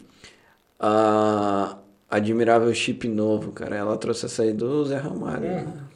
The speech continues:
Speaker 2: dez vezes mais Zé Ramalho. <laughs>
Speaker 1: Aí
Speaker 2: Ah.
Speaker 1: depois, mais pra frente, vem N X zero, né?
Speaker 2: Aí
Speaker 1: Que
Speaker 2: veio o
Speaker 1: já
Speaker 2: N X zero, mudou a cena, e começou a abrir espaço pra outras bandas que foram aquela coisa que ele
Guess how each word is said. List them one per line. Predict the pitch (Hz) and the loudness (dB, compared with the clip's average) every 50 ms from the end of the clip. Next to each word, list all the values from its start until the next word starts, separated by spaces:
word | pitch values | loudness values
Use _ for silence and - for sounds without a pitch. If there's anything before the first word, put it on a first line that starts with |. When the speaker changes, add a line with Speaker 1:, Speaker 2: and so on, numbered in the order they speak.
| - - | -20 -12
Speaker 2:
dez | 113 117 123 143 170 170 | -4 0 2 2 2 2
vezes | 160 160 160 156 | 0 -2 -2 -2
mais | 151 139 131 135 139 139 | -4 -2 -2 -2 -2 -2
Zé | 131 123 117 | -2 -2 -2
Ramalho. | 117 117 113 107 110 113 113 110 107 107 - - - - - - - - - - - - _ - - 110 107 - - - - - 156 - - - - - - - - | -4 -4 -6 -8 -10 -10 -12 -12 -16 -20 -20 -20 -18 -18 -16 -16 -18 -18 -20 -20 -20 -20 _ -20 -16 -12 -10 -10 -10 -10 -8 -8 -8 -8 -10 -14 -20 -20 -6 10 12
<laughs> | 208 202 - 156 139 - - 160 160 156 135 - - - - - - - - - - - - - - - | 12 12 12 8 4 4 2 2 2 2 2 2 0 -4 -8 -10 -14 -16 -20 -20 -18 -18 -18 -18 -10 2
Speaker 1:
Aí | - 127 120 127 | 6 8 10 12
Speaker 2:
Ah. | |
Speaker 1:
depois, | 131 139 135 - - 135 131 131 131 135 | 12 12 12 12 12 10 10 8 6 4
mais | 135 123 123 117 | 4 6 6 6
pra | - 131 123 113 | 6 6 6 6
frente, | - 131 127 120 - | 6 4 2 2 4
vem | 127 135 131 | 2 4 4
N | 131 123 | 4 2
X | 131 - 160 160 | 2 2 2 4
zero, | 160 151 120 110 107 104 104 | 6 6 6 6 6 4 2
né? | 101 101 90 95 | -2 -4 0 6
Speaker 2:
Aí | 151 156 156 147 139 | 8 10 10 10 10
Speaker 1:
Que | 131 | 6
Speaker 2:
veio | 139 135 135 135 | 4 4 6 4
o | 135 | 4
Speaker 1:
já | 135 | 4
Speaker 2:
N | 135 139 | 2 0
X | 139 - | -2 2
zero, | 139 135 127 123 123 | 4 6 8 8 6
mudou | 135 143 170 165 156 127 123 135 | 6 4 4 6 6 6 8 8
a | 147 | 6
cena, | 147 - - 120 110 107 | 6 4 0 -4 -2 -4
e | 107 107 | -4 -6
começou | - - - 117 117 113 - 135 123 | -6 -6 -6 -4 -4 0 2 4 4
a | |
abrir | 117 120 123 123 | 4 2 0 -4
espaço | 123 123 - 117 107 117 - - | -4 -4 -4 -2 -2 -2 -4 -2
pra | - 123 | 0 0
outras | 135 131 - 160 151 131 | 0 2 2 0 0 2
bandas | 131 135 139 156 156 160 | 2 2 2 2 -2 -6
que | - 170 | -10 -12
foram | 156 - - 147 143 143 147 147 | -12 -6 0 2 2 4 4 2
aquela | 147 143 - 143 135 135 | -2 -2 -2 0 0 0
coisa | 135 - 139 131 131 131 | 0 0 -2 -2 -2 -4
que | 131 127 | -8 -10
ele | 127 127 120 - | -12 -14 -14 -16